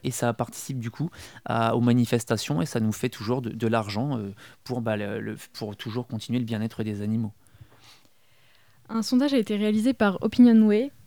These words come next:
Speaker 2: Euh, on a pu voir qu'une grande majorité des animaux étaient acquis en dehors d'une association ou d'un refuge. Selon vous, comment peut-on rediriger les personnes vers des refuges et associations ?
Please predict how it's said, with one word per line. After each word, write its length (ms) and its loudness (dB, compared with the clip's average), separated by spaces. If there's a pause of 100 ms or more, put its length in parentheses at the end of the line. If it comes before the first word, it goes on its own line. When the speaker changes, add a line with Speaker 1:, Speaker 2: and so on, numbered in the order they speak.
(100)
Speaker 2:
Euh, 300 0
on 100 4
a 80 4
pu 140 -6
voir 160 0
qu'une 180 4
grande 220 8
majorité 360 4
des 200 0
animaux 240 8
étaient 320 4
acquis 340 2
en 80 6
dehors 240 6
d'une 160 6
association 560 4
ou 60 8
d'un 160 4
refuge. 640 -2
Selon 340 2
vous, 160 2
comment 300 4
peut-on 340 0
rediriger 500 0
les 120 4
personnes 340 4
vers 140 0
des 80 -2
refuges 400 -2
et 40 2
associations ? 600 -8